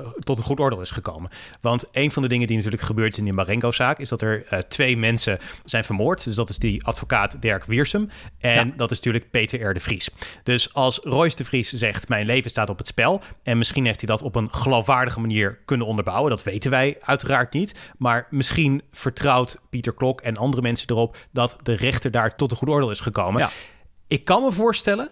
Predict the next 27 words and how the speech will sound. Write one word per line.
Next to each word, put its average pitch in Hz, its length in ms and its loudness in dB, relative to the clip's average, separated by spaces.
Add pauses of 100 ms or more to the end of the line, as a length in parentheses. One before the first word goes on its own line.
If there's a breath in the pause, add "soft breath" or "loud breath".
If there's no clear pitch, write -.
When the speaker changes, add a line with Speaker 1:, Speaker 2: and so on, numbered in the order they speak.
(180)
Speaker 1:
dat 156 240 2
je 151 200 2
zegt 147 320 0
in 139 120 0
zo'n 135 180 2
situatie, 120 640 0 (380 loud breath)
"Er 131 160 0
zijn 120 320 0
hele 160 460 2
erge 143 300 2
dingen 113 180 0
gebeurd 107 300 0
in - 120 -4
het 107 120 -4
verleden. 135 420 2 (260 loud breath)
Better 127 400 0
safe 160 320 2 (380)
than 139 160 2
sorry." 92 320 0 (120)
Speaker 2:
Ja, 139 220 0 (320)
en, - 340 -8
en, 151 160 -2
en 147 80 0
ik 131 120 0
snap - 320 0
die 107 320 2
redenering. 101 840 2